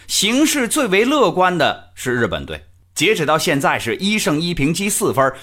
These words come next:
目前排在 H 组的第一位。咱们再来看另外一个数据啊，代表亚洲参加世界杯的五支球队当中，沙特净胜球负四，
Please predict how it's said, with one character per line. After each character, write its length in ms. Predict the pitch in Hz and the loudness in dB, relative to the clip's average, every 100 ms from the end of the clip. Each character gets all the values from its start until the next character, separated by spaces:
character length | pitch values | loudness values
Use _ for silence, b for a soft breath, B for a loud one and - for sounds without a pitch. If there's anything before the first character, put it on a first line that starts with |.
| B | B
目 220 | 175 160 | 0 0
前 220 | 120 120 123 | 2 0 0
排 240 | 98 117 | -2 0
在 200 | 117 - | -2 -2
H 320 | 98 151 160 113 | -2 -2 -2 -4
组 160 | 80 | -8
的 100 | 71 | -10
第 260 | 69 104 107 | -10 -8 -4
一 60 | |
位。 220 | 113 95 - _ _ _ _ _ _ B B B | -4 -6 -12 _ _ _ _ _ _ B B B
咱 160 | 180 | 0
们 80 | 220 | 0
再 120 | 247 | 2
来 100 | 214 | 0
看 260 | 214 240 226 | 0 -2 0
另 140 | 269 | 2
外 160 | 269 269 | 4 2
一 80 | 101 | 0
个 80 | 87 | -4
数 180 | 101 | -6
据 140 | 78 76 | -8 -8
啊， 200 | - - - B B B B - | -12 -16 -20 B B B B -2
代 180 | 220 | 0
表 160 | 156 127 | 2 2
亚 260 | 175 196 120 | 2 0 2
洲 300 | 147 156 - | 0 -2 -6
参 280 | - 190 175 | -2 0 2
加 180 | 180 | 0
世 300 | 185 - 190 | 0 0 0
界 120 | 127 127 | 0 2
杯 140 | 160 | 2
的 100 | 139 | 0
五 220 | 92 90 | -2 -4
支 160 | 85 135 | 0 0
球 180 | - 131 | 0 0
队 120 | 127 | 2
当 200 | 113 110 | 0 0
中， 240 | 113 117 b b | -2 -4 b b
沙 300 | - 233 240 | -4 0 0
特 240 | - 202 | 0 0
净 180 | 160 147 | 0 0
胜 140 | 127 | 0
球 260 | 113 120 - | 0 0 -2
负 200 | - 156 | -8 -4
四， 360 | 123 185 - | -4 -4 -6